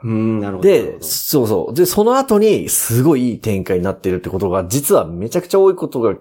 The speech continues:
Speaker 2: 分かって、
Speaker 1: はい、はい、はい。
Speaker 2: で、この話してる人ってそんなに多くないかなと思って、
Speaker 1: うん、うん、うん。
Speaker 2: でもね、やっぱり周りの皆さんの経験談とか聞いてると、
Speaker 1: はい。
Speaker 2: あの、結構このパターン多いんですよね。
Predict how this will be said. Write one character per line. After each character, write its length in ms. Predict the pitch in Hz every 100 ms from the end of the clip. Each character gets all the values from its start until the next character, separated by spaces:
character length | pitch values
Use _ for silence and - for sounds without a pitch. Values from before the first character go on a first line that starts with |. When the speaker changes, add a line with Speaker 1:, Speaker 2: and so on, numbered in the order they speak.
| _
Speaker 2:
分 120 | 117
か 100 | 113
っ 200 | 135 -
て、 480 | - 113 98 82 - -
Speaker 1:
は 260 | - 113
い、 40 | 110
は 40 |
い、 0 |
は 60 | 107
い。 20 |
Speaker 2:
で、 80 | 185
こ 260 | - -
の 100 | 311
話 380 | 381 415 415 381
し 100 | -
て 80 | -
る 60 | 120
人 80 |
っ 20 | -
て 60 |
そ 240 | - 190 233
ん 60 |
な 100 | 302
に 80 | 311
多 80 | 294
く 140 | 196
な 80 | 127
い 80 | 107
か 80 | 85
な 100 | 76
と 80 |
思 120 | 87 90
っ 20 |
て、 520 | - 95 98 85 73
Speaker 1:
う 20 | 117
ん、 40 |
う 20 |
ん、 420 | 117 101 92 82 80
う 20 | 80
ん。 40 |
Speaker 2:
で 80 | 240
も 80 | 185
ね、 220 | 107 90
や 80 | 147
っ 20 |
ぱ 80 | 180
り 100 | 127
周 420 | 113 - 214 285
り 60 |
の 140 | 359 370
皆 180 | 381 392
さ 160 | 175
ん 100 | 104
の 100 | 90
経 240 | 90 135 131
験 420 | 139 135 127 92
談 240 | 95 85
と 60 | 80
か 80 | 78
聞 180 | -
い 40 | 113
て 100 | 123
る 100 | 90
と、 480 | - 101 92 71 -
Speaker 1:
は 140 | - 107
い。 40 |
Speaker 2:
あ 80 | 95
の、 540 | 87 85 85 80 185 190
結 200 | 370 359
構 100 | -
こ 140 | 151
の 60 | 160
パ 120 | 180
タ 80 | 127
ー 40 |
ン 80 | 123
多 80 | 147
い 20 |
ん 60 | 95
で 80 |
す 80 | 95
よ 80 | 73
ね。 240 | 73 95